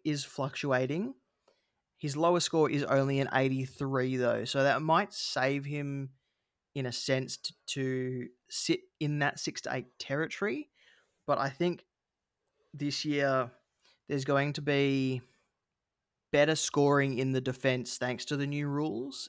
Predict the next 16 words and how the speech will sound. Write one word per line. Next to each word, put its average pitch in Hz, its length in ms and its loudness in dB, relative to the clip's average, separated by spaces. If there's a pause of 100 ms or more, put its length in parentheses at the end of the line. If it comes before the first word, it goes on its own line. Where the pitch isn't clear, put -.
And 143 80 -4
I 135 80 0
think 160 300 -4
if 156 160 -6
Dan 143 240 0
Houston 131 580 -4 (360)
has 139 280 2
a 147 80 -2
few 143 240 -4
games 131 440 0
where 131 100 -4
he 123 80 -6
can 127 220 -6
only 143 260 0
string 143 240 -2
together 127 480 -2